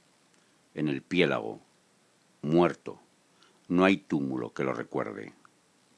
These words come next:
Es tiempo. Alcémonos los desventurados en nuestra impureza virginal. Ignívomos. Al albor del Tártaro,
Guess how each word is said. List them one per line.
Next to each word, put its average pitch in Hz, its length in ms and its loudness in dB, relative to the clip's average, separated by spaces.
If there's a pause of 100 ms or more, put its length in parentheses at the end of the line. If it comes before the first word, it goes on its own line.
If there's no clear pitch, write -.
(1500)
Es 101 240 4
tiempo. - 540 0 (960)
Alcémonos 92 840 4
los 78 200 -4
desventurados 78 1000 2
en 82 140 2
nuestra 82 300 0
impureza 80 540 0
virginal. 67 680 -6 (580)
Ignívomos. 80 1160 0 (760)
Al 87 140 6
albor 90 400 8
del 101 220 6
Tártaro, 113 680 4